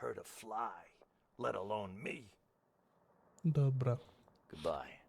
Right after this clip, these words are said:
Speaker 2: Czyli dowiedzieliśmy się już praktycznie wszystkiego. Dobra, odprowadzili-, no, w sumie odnieśliśmy, kurde, nie mogę się wysłowić.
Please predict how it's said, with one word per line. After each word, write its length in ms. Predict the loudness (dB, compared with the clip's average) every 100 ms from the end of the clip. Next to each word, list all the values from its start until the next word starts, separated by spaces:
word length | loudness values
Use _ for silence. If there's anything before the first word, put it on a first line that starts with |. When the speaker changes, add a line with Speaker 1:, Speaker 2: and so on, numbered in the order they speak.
| _
Speaker 2:
Czyli 220 | 6 8 10
dowiedzieliśmy 680 | 8 8 8 6 8 8 8
się 420 | 8 10 10 8 4 -10 -12 -14 -4
już 120 | -4 0
praktycznie 580 | 2 2 0 4 6 8
wszystkiego. 680 | 6 4 6 6 8 6 6 0 -20 -20 -20 -20 -20 -20 -20 -20 -16 -16 -16 -20 -20 -20 -4 4
Dobra, 360 | 10 12 12
odprowadzili-, 920 | 10 6 10 12 12 12 10 10 10 10
no, 300 | 10 10 8
w 60 |
sumie 400 | 8 10 10 8 4
odnieśliśmy, 1000 | 2 4 6 6 4 -2 4 10 10 10 6 _ _ _ _ _ -20 -20 _ -20 -14 -2
kurde, 360 | 4 4 6 6
nie 100 | 8
mogę 240 | 8 4
się 140 | 2
wysłowić. 540 | 0 0 2 2 0